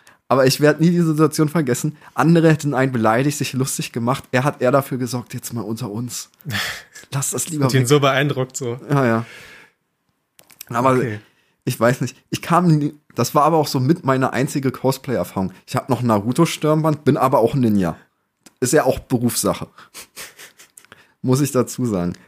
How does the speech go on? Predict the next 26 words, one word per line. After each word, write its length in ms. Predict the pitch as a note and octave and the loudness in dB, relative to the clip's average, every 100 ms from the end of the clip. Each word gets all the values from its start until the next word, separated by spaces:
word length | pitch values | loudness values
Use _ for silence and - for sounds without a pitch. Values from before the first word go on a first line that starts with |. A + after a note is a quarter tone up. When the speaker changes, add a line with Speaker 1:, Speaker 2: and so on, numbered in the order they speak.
| _ - | _ -2
Speaker 1:
Aber 200 | A#2+ B2 | 0 2
ansonsten 400 | B2 C3+ - D3+ | 2 0 -2 -2
muss 140 | C#3 | -2
ich 100 | C3+ | -2
sagen, 220 | C3 B2+ | 0 0
dieses 220 | A#2 G#2 | -2 -8
Cosplay-Thema 760 | - D3 - D#3 - D3+ C#3+ C3 | -4 -4 -4 -10 -8 -6 -4 -4
hab 160 | C#3 - | -4 -8
ich 100 | - | -8
zum 140 | C3 | -4
Beispiel 340 | A#2 B2 - | -2 -4 -4
noch 200 | A#2+ G#2+ | -4 -2
nie 240 | A2+ B2+ E3 | -2 0 0
so 220 | D3 D3 | -2 -2
erlebt, 400 | C#3+ C#3+ C#3+ - | -2 -2 -6 -6
hat 180 | - - | -6 -2
mich 180 | D#3+ D#3+ | 0 2
aber 120 | D3+ | 4
auch, 120 | C#3+ | 2
bin 180 | - C#3+ | 0 -2
ich 100 | C#3 | 0
ehrlich, 240 | B2 C3+ | -2 -2
nie 200 | C3 C#3+ | 0 0
so 180 | C3+ C3+ | 0 -2
interessiert. 640 | A#2+ - A#2 - G#2+ F2+ - _ _ _ _ _ _ _ - | -2 -4 -8 -4 0 -2 -4 _ _ _ _ _ _ _ -4
Speaker 2:
Ja, 320 | A2 A#2 | 0 2